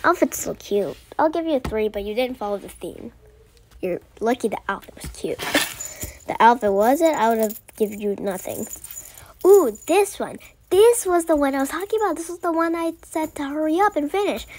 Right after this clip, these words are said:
I'll give you three. <laughs> Like, the first five stars is gonna have, like, tons of layering, cute hair combos, cute, like,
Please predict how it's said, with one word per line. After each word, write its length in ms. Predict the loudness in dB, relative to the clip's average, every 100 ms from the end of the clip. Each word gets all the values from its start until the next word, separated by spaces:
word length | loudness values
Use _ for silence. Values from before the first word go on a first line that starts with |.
| -20 -18 -20 -20 _ _ -10 -6
I'll 100 | -2
give 160 | -4
you 80 | -4
three. 380 | -12 -14 -12 -14
<laughs> 60 | _ 0 0 -2 -12 -20 -20 -16 -4
Like, 200 | -4 -4 -16 -20 _ -8
the 120 | -4 -4
first 480 | 0 2 2 0
five 320 | -4 -2 -2 -2
stars 240 | -6 -6
is 120 | -6
gonna 220 | -6 -4
have, 200 | -4 -4
like, 160 | -6 -8
tons 280 | -6 -4 -4
of 160 | -6 -4
layering, 600 | -2 -2 -4 -8 -12 -14 -18 -18
cute 280 | -2 -2 0
hair 280 | -2 -2 -2
combos, 840 | -2 -2 -2 -2 -4 -4 -8 -14 -20 -20 -10
cute, 260 | -2 -2 -4 -4
like, 160 | -4